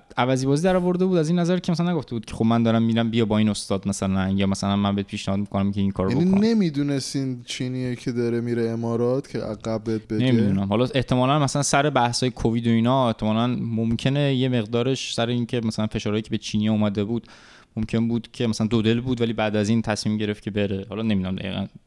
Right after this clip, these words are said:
Speaker 1: داستان چی بود، ولی اینجوری شد دیگه.
Speaker 2: عجب آدمایی پیدا می‌شه. ببین می‌گم مثلاً دانشجو اپلای می‌کنید، همون دانشگاهی که بهتون پذیرش داده رو برید،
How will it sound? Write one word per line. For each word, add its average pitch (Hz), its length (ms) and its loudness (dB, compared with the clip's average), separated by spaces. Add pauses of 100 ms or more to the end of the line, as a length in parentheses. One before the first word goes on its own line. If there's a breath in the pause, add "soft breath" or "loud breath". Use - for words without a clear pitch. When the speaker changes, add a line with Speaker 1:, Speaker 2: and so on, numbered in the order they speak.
(100)
Speaker 1:
داستان 107 320 -6
چی - 160 -14
بود، 110 200 -18
ولی 123 380 -4 (220)
اینجوری 117 220 -4
شد - 220 -12
دیگه. - 180 -10 (320)
Speaker 2:
عجب 80 300 -6
آدمایی 98 480 -4
پیدا 92 280 -6
می‌شه. - 260 -10 (1500 soft breath)
ببین 143 160 4
می‌گم 160 360 4
مثلاً 120 400 0 (100)
دانشجو 110 440 2
اپلای 107 420 2
می‌کنید، 101 600 0
همون 98 180 0
دانشگاهی 98 380 0
که 104 120 -4
بهتون 95 260 -2 (100)
پذیرش 92 380 0
داده 92 180 -4
رو 95 100 0
برید، 95 600 -2